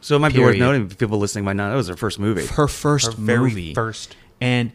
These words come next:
Speaker 3: film.
Speaker 2: Keller, you hit me with Daniel Day-Lewis, and I said, "I love Daniel Day-Lewis, but he, he really transforms." And I think Meryl Streep has an ability to play a normal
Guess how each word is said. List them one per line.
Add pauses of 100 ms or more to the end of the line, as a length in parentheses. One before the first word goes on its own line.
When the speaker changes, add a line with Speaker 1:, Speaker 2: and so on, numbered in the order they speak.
Speaker 3:
film.
Speaker 2:
Keller,
you
hit
me
with
Daniel
Day-Lewis,
and
I
said,
"I
love
Daniel
Day-Lewis,
but
he,
he
really
transforms."
And
I
think
Meryl
Streep
has
an
ability
to
play
a
normal